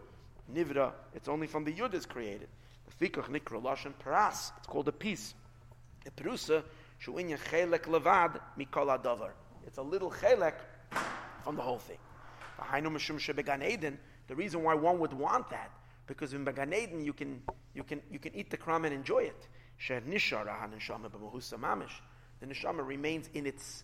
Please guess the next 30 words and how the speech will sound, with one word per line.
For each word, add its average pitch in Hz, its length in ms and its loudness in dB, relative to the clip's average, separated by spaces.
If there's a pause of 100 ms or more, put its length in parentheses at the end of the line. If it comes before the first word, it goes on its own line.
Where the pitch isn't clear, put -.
(120)
in 135 100 -10
its 127 160 -12
mahus. 135 540 -2 (520)
Al 156 200 8
kain, 107 460 -6 (260)
therefore, 110 380 -8
mishu 151 640 -6
b'chinas 120 420 -12
nekeva, 117 680 -10 (440)
someone 160 400 2
who 107 160 -8
is 101 120 -10
in 107 160 -8
a 104 100 -10
nekeva 107 460 -6
dig 107 200 -8
state, 101 400 -8 (380)
shadaita 165 640 4
kala, 107 420 -2 (520)
who 127 100 -6
has 147 240 -2
a 156 60 -2
weak 165 220 -8 (140)
das, 110 520 -8 (600)
boicher 160 460 6
bezeh 139 420 2
yoiser, 127 540 2 (300)
desires 139 520 8
this 156 220 -2
more, 165 400 6